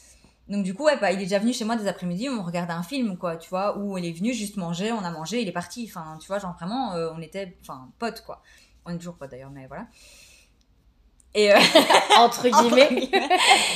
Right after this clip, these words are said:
Speaker 1: Et du coup, euh, et du jour au lendemain, hyper distant, euh, voilà, il me dit qu'il est dans un mauvais mood, blablabla. Donc du coup, je lui laisse un peu son espace parce qu'on n'est pas ensemble, donc il me doit rien, je lui dois rien, enfin voilà.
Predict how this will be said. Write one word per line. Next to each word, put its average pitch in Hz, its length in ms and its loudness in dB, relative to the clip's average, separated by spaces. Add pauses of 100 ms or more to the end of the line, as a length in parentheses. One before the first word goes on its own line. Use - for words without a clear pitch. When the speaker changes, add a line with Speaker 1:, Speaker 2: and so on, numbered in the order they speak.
(200)
Speaker 1:
Et 277 180 4
du 240 220 -4
coup, 370 180 -2
euh, 302 240 6
et 247 160 2
du 220 120 -2
jour 285 180 -2
au - 40 -2
lendemain, 262 340 -2
hyper 247 340 -2
distant, 262 1120 -6
euh, 190 560 -4 (680)
voilà, 208 220 4
il 233 80 2
me 202 40 -2
dit 208 80 -6
qu'il 226 140 -2
est 196 40 0
dans 196 140 -4
un 190 60 -2
mauvais 170 240 -4
mood, 202 260 -2
blablabla. 170 440 -2
Donc 185 100 -4
du 170 80 -6
coup, 240 140 -6
je 220 60 -10
lui 202 100 -4
laisse 226 240 -4
un 190 80 -4
peu 214 260 -6
son 185 220 -10
espace 220 440 -4
parce 170 160 -14
qu'on 156 140 -16
n'est 151 100 -14
pas 156 100 -12
ensemble, 196 340 -8
donc 165 140 -12
il 165 40 -16
me 151 60 -18
doit 139 100 -10
rien, 185 300 -6
je 202 60 -10
lui 175 80 -10
dois 156 120 -16
rien, 180 320 -8
enfin 185 240 -12
voilà. 160 240 -4